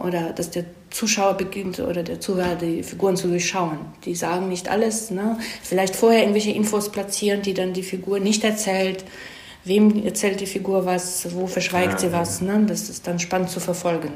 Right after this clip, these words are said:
Speaker 1: Dann ist die Spannung wieder drin, ne? Das, ähm, genau.
Speaker 2: Ja, bei Dialogen, das habe ich mich oft gefragt. Ähm, also zum Beispiel im Alltag, äh, wir reden ja eigentlich nie in der Vergangenheit.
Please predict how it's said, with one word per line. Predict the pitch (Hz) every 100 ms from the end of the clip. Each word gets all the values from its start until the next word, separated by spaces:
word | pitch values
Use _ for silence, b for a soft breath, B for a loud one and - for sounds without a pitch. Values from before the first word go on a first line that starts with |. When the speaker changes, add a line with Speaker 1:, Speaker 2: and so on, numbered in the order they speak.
| 151 -
Speaker 1:
Dann | 160 165
ist | 165
die | 170
Spannung | - 175 170 170
wieder | 160
drin, | 160 156 151
ne? | 165 208
Das, | 196 - - -
ähm, | 160 156 165 170 - B B B B B B B B -
genau. | 196 175 165 160 160 165 110
Speaker 2:
Ja, | 110 - 107
bei | 107
Dialogen, | 101 107 107 107 131
das | 104 -
habe | 117
ich | 110
mich | 110 120
oft | 113 -
gefragt. | 113 113 113 - - - 104
Ähm, | 101 98 98 95 B B B B B B B - -
also | 98 95 98
zum | - 104
Beispiel | 98 - 98
im | 98
Alltag, | 95 110 - 85 82 - - -
äh, | 101 92 87 85 87
wir | 92 90
reden | 101 110
ja | 98 92 87
eigentlich | 82 95 98 -
nie | 104 110 120
in | 113 98 95
der | 92 90 87 87 87 -
Vergangenheit. | 104 98 92 82 78 76